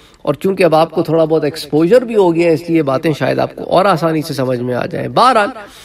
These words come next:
تو یہ جو چنگیز خان ہے، اس نے کچھ مغلوں کو ترخان کا لقب دیا تھا، جیسے میں نے آپ کو بتایا، اور مؤنث جو ہے وہ خان کی کیا ہے؟ خاتون۔ تو اس ڈرامے میں بھی آپ نے سنا ہوگا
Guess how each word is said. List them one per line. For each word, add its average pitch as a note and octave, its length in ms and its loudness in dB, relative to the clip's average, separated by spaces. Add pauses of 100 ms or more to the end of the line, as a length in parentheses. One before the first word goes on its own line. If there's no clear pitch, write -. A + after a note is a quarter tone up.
(320)
تو A#3+ 380 6 (160)
یہ A3 340 0
جو G#3+ 360 6
چنگیز G3+ 540 2
خان F#3+ 360 4
ہے، C3+ 120 2 (160)
اس F#3+ 200 -6
نے A#3+ 80 2 (160)
کچھ - 240 0
مغلوں D#3+ 560 6
کو C#3+ 200 -4 (220)
ترخان F3 520 4
کا D3 100 2
لقب A#2+ 380 -2
دیا B2+ 140 0
تھا، D3 120 -2
جیسے B2 240 0
میں A#2+ 120 0
نے B2 80 2
آپ B2 220 0
کو D3 80 -2
بتایا، D#3 400 2 (540)
اور F#3+ 260 6 (200)
مؤنث C4 720 4
جو D#3+ 120 2
ہے C#3 100 4
وہ C3+ 140 -4
خان F3+ 380 2
کی E3 180 -2
کیا F3+ 180 0
ہے؟ A3+ 60 2
خاتون۔ D#3 540 0
تو - 180 -4
اس E3+ 140 -4
ڈرامے G3+ 360 0
میں A#3+ 120 -4
بھی G3 160 -4
آپ D#3+ 220 0
نے E3 120 0
سنا D3+ 240 0
ہوگا B2 440 0